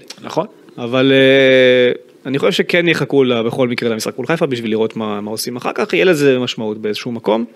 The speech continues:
Speaker 2: ותזכרו שהשוק של הזרים הוא לא קל. אה, טוב, ניתן עוד שאלה אחת ונסגור את הפרק.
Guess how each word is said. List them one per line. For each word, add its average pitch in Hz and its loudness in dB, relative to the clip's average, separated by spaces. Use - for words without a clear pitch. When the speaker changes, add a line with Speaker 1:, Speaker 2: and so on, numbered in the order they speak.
Speaker 2:
ותזכרו 247 4
שהשוק 208 2
של 208 4
הזרים 190 2
הוא 139 4
לא 135 4
קל. 98 -6
אה, 135 2
טוב, 208 0
ניתן 160 0
עוד 160 0
שאלה 165 4
אחת 170 -2
ונסגור 156 2
את 165 -2
הפרק. 226 0